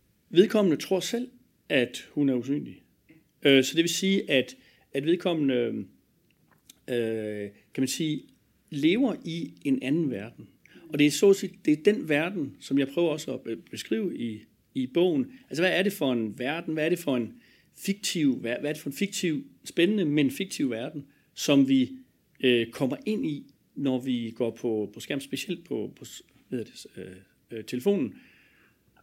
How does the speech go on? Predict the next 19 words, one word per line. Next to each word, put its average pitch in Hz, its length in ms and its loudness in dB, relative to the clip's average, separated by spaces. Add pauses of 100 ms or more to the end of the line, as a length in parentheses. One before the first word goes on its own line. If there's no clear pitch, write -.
(380)
Og 156 100 4
når 156 80 4
jeg 143 80 2
siger 151 120 0
specielt 220 240 4
på - 40 -10
telefonen, 180 300 2
så 170 80 2
er 180 40 6
det 175 60 -10
fordi, 185 120 -2
at 156 60 -2
telefonen 180 360 -2 (1200)
jo 139 180 6
er 123 40 6
blevet 127 240 8
sådan 185 200 4
en, 131 220 6
øh, 101 260 -4